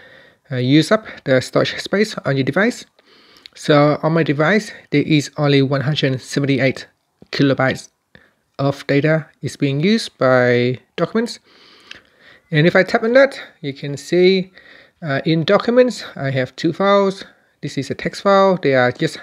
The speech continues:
zero byte. It doesn't have anything on it. It's just a file name. Uh,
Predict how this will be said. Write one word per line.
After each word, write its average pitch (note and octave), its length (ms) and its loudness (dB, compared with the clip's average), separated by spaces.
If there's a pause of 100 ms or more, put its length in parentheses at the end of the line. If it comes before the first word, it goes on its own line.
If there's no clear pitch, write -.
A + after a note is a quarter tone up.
(100)
zero C3 260 2
byte. D#3 300 0
It C3 80 -6
doesn't C#3 220 -4
have B2+ 180 -4
anything C#3 420 -4
on F3+ 140 0
it. B3 140 -2 (580)
It's B2+ 200 -10
just D3 200 -4
a - 80 -6
file C3+ 320 0
name. F3 420 0 (720)
Uh, A#2+ 280 -4